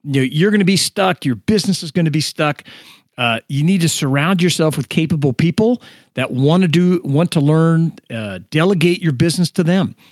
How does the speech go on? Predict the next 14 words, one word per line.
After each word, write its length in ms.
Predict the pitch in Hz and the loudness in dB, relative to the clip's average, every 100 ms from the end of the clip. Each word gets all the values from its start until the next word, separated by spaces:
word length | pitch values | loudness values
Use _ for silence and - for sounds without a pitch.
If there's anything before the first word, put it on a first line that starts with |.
| _ - | _ -2
You 100 | 127 | 0
know, 60 | |
you're 220 | 127 135 139 | 0 0 0
gonna 140 | 139 | 0
create 260 | - 160 - | 0 0 0
this 220 | 135 - | -4 -4
kinda 260 | 156 127 | -4 -4
cyclical 760 | - - 185 - 170 - 147 139 | -4 -6 -8 -6 -6 -2 0 0
system 460 | - 190 - 170 | -2 -6 -2 0
of 100 | 143 | 0
success 540 | - 123 - 139 139 - | -2 -10 -8 -6 -6 -8
that's 220 | 110 - | -12 -4
gonna 180 | 131 127 | -2 0
evolve 680 | 131 107 123 185 127 127 | -2 0 2 2 4 2